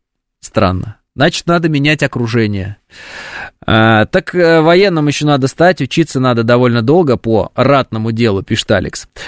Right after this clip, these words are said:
Мне тридцать семь, я каждый день борюсь всеми силами с образованием пузана, даже пиво не пью, чтобы не рисковать, пишет Дмитрий Ерёменко. Э, слушаю с телефона через интернет, периодически повторяющийся звук, как будто какой-то агрегат что-то опускает и поднимает, или станок, пишет Денис.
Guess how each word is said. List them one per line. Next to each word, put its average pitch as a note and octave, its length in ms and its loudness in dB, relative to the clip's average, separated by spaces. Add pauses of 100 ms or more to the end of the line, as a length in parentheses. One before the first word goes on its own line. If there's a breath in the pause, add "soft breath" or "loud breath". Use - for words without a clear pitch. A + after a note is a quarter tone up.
(140 loud breath)
Мне D#3+ 220 2
тридцать F3 260 0
семь, G3 220 2
я C#3+ 100 2
каждый C#3 300 0
день D3 160 2
борюсь C3 340 4
всеми B2+ 240 0
силами B2 380 2
с - 80 -4
образованием B2 600 2
пузана, B2 440 0
даже B2+ 260 0
пиво B2 240 2
не A2+ 160 0
пью, C#3+ 240 2
чтобы B2 280 0
не B2 80 2
рисковать, A2 520 0
пишет B2+ 300 0
Дмитрий A2 420 0
Ерёменко. G2+ 540 -2 (500 loud breath)
Э, A2 200 2
слушаю E3+ 340 0
с - 20 -20
телефона C#3 460 0
через B2 200 -2
интернет, C3+ 460 0
периодически B2 520 -2
повторяющийся A#2 760 0
звук, D3 240 -2
как A#2 180 -2
будто C3 200 0
какой-то A#2+ 400 0
агрегат A#2+ 420 0
что-то A#2+ 400 -2
опускает C3+ 680 -2
и - 20 -6
поднимает, A2+ 680 -2
или D3 200 2
станок, C3+ 640 -2
пишет B2+ 320 -2
Денис. A#2 420 0